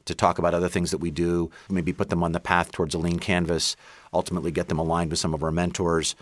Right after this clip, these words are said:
get that business to a point where perhaps they can participate in something like Pitch and Pint, where they can put up their idea and pitch for a little bit of seed money to help them evolve this. Things like Lift the Rock, they should come to for some instruction and inspiration, right?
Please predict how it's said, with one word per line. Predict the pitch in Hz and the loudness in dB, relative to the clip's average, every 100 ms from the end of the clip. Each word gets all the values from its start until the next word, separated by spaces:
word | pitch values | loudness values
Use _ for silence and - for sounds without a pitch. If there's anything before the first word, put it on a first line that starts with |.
| - - - | -20 -20 -2
get | 117 - | 0 4
that | 104 95 | 2 4
business | 101 92 85 | 0 0 -2
to | - | -2
a | 87 | -4
point | - 95 80 | 0 -2 -2
where | 87 | -4
perhaps | 85 90 - | 0 0 0
they | - | -4
can | - | -6
participate | 78 95 - 85 82 | -6 -4 -2 -2 -2
in | |
something | - 87 85 82 | -2 -4 -2 -2
like | 85 | -2
Pitch | - 87 87 | -2 -4 -4
and | 76 | -4
Pint, | 82 73 | -4 -2
where | |
they | 82 82 | -2 -2
can | 82 | -4
put | - 95 | -2 -2
up | 82 | 0
their | 85 82 | 0 2
idea | 80 82 80 | 0 0 0
and | 73 | -2
pitch | - - | -4 -4
for | - | -4
a | |
little | 80 80 | -2 -2
bit | 80 | -4
of | |
seed | - 90 76 | -2 -2 -2
money | 80 80 | -2 -2
to | 76 | -2
help | 78 - | -4 -4
them | 78 | -6
evolve | 78 78 78 76 | -2 0 0 -2
this. | 78 - - - - - - | -4 -6 -8 -16 -18 -10 0
Things | 131 113 | 2 4
like | 110 | 2
Lift | 104 117 | 4 2
the | - | 4
Rock, | 113 113 - | 6 4 4
they | 104 | 0
should | 101 - | 0 -2
come | 101 | -4
to | 98 98 | -2 -4
for | - 101 | 2 0
some | - 104 | 2 -2
instruction | 101 - 107 - 95 | -2 0 0 0 0
and | |
inspiration, | 98 95 101 95 90 - 73 | 0 -2 0 0 0 -2 -4
right? | 85 85 | -6 -6